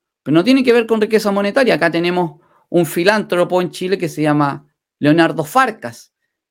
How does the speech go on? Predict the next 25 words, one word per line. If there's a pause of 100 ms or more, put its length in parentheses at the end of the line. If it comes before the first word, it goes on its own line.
(140)
que
tiene (100)
mucho
dinero, (320)
tiene
minas, (1160)
es
dueño
de
mineras
y
de
distintas
cosas,
vive
en
Estados
Unidos. (1160)
Y
uno
podría
decir,
"Es
mala
persona,